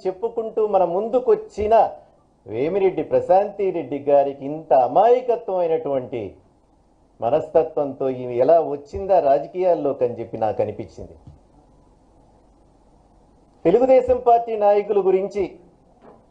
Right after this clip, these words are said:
వైఎస్ఆర్సీపీ పార్టీ నాయకుల గురించి, పెద్ద పెద్ద నాయకుల గురించి కూడా అమాయకత్వంగా వాళ్ళని ఎంత చిన్న చూపు చూసి కరివేపాకులాగా విసిరిపారేసిందంటే నేను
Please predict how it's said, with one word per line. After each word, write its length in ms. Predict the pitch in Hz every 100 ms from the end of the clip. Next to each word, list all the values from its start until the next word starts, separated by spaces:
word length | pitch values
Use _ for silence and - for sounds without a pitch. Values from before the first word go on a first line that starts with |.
| _ _ 120
వైఎస్ఆర్సీపీ 800 | 156 269 269 269 262 247 240 220
పార్టీ 400 | 196 185 185 180
నాయకుల 540 | 156 156 185 190 185
గురించి, 440 | 170 160 160 170
పెద్ద 380 | 160 151 139 214
పెద్ద 180 | 220 180
నాయకుల 580 | 143 143 208 262 262 226
గురించి 380 | 208 185 - 156
కూడా 540 | 156 147 139 127 - - 117
అమాయకత్వంగా 880 | 151 254 277 269 240 - 190 180 175
వాళ్ళని 440 | 165 165 160 147
ఎంత 340 | 165 226 - 233 - - 185
చిన్న 160 | 220
చూపు 340 | 262 269 262 240 196
చూసి 280 | 202 - 180
కరివేపాకులాగా 1040 | - 165 240 277 277 247 233 196 175 165
విసిరిపారేసిందంటే 1400 | 143 208 208 180 170 156 - 143 139 139 131 135 131 - _ _
నేను 260 | 131 156